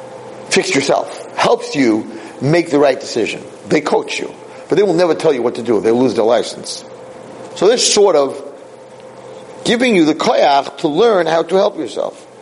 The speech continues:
So Imein ani li mi li is neidik. I mean, you want therapy, you want, you want psychology,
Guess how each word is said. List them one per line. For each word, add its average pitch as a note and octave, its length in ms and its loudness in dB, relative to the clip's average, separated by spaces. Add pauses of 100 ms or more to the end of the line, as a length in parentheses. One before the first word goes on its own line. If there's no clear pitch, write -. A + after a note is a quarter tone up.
(320)
So G3+ 120 4
Imein A3+ 340 4
ani B3+ 200 2
li A#3+ 180 4
mi A3 180 4
li G3 140 4
is D3+ 100 0
neidik. D#3 680 0 (680)
I D#3+ 60 4
mean, E3+ 120 4
you F#3 80 6
want G3+ 220 2
therapy, D3+ 440 2
you B2 200 2
want, C3+ 260 0
you C#3 100 2
want B2+ 280 0
psychology, A2 640 2